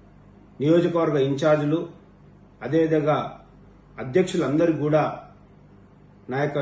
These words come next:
నా-, విన్నపం ఏంటంటే, అందరూ కూడా ప్రతి ఒక్కరు పొద్దున్నే జెండా కార్యక్రమాలు నిర్వహించి వాటి ఫోటోలను, వాటి వీడియోలను పంపించాల్సిందిగా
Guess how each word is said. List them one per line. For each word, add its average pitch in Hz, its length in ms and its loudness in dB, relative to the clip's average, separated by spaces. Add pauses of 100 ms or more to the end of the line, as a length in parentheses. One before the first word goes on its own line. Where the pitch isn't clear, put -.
నా-, 123 160 -6 (380)
విన్నపం 165 400 0
ఏంటంటే, 131 380 0 (840)
అందరూ 180 360 4
కూడా 165 220 0
ప్రతి 143 240 -6
ఒక్కరు 151 280 -4
పొద్దున్నే 156 400 2 (1000)
జెండా 165 200 2 (100)
కార్యక్రమాలు 151 540 -2
నిర్వహించి 147 460 0 (920)
వాటి 156 260 0
ఫోటోలను, 160 540 0
వాటి 131 200 -2
వీడియోలను 147 480 2 (880)
పంపించాల్సిందిగా 147 840 -2